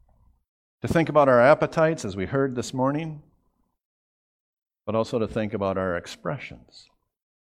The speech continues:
our conversations, our discussions, our words,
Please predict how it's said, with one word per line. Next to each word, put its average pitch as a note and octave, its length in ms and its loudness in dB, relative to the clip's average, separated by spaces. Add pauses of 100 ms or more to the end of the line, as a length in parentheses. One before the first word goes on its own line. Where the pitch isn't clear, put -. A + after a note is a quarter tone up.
(140)
our F#2+ 80 -2
conversations, A2 1200 -6 (1600)
our F#2+ 100 -10
discussions, - 1040 -10 (1160)
our F2+ 140 -2
words, F2 680 -6